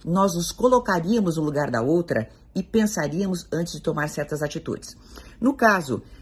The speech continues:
qual é a tua pretensão ao avisar a mulher? Que ele deixe dela? Que dê briga lá?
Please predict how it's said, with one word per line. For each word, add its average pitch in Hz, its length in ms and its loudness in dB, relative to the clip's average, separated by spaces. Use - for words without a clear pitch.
qual 302 220 2
é 311 200 4
a 220 120 0
tua 196 300 2
pretensão 175 800 -2
ao 151 140 0
avisar 147 520 -2
a 131 100 -2
mulher? 131 380 -6
Que 139 340 -2
ele 127 380 -2
deixe 139 300 -2
dela? 147 440 0
Que 175 320 -2
dê 147 160 2
briga 156 380 0
lá? 202 320 0